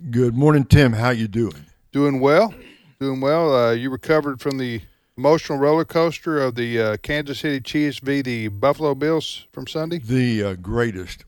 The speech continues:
Speaker 1: pro football game in the history of all pro
Speaker 2: <laughs>
Speaker 1: football games. <laughs>
Speaker 2: Hey, I'm not gonna argue. It's, it's definitely right up there if it's not. Uh, that was some ball game.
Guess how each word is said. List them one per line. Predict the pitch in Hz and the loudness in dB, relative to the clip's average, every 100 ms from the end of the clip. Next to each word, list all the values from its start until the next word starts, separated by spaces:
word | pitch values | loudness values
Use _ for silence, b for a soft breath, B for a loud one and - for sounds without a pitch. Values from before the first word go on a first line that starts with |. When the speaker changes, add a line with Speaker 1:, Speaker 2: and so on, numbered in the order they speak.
| _ | _
Speaker 1:
pro | 120 104 | -8 -8
football | 90 - 107 - 107 98 101 | -10 -16 -18 -12 -12 -10 -10
game | 110 110 104 | -8 -8 -8
in | 104 | -10
the | 101 | -10
history | 98 127 - 160 | -8 -8 -4 -4
of | 113 | 0
all | 120 117 104 | 2 0 0
pro | - 123 95 | -2 -2 -4
Speaker 2:
<laughs> | |
Speaker 1:
football | - 123 - 107 95 | -8 -12 -8 -10 -8
games. | - - - 113 - - | -8 -8 -8 -10 -10 -10
<laughs> | - | -4
Speaker 2:
Hey, | 113 147 147 | 2 6 8
I'm | 151 | 6
not | 170 160 | 4 2
gonna | 156 | 4
argue. | 143 151 151 139 | 6 4 4 2
It's, | 139 - - 127 - | 2 0 -4 -4 -2
it's | 139 127 - | -2 -2 -2
definitely | 127 175 175 151 | 2 2 2 2
right | 156 156 | 4 4
up | 165 175 | 4 0
there | 147 135 | -2 -2
if | 131 | -2
it's | 131 - | -8 -4
not. | 147 165 131 117 - | 0 2 0 -2 -6
Uh, | 123 113 | -8 -4
that | 120 170 | -4 -4
was | 135 104 | -4 -8
some | - 151 156 156 139 104 _ _ _ _ - | -6 -2 0 0 -4 -10 _ _ _ _ 0
ball | 147 175 | 2 2
game. | 139 92 92 101 | 0 -8 -10 -10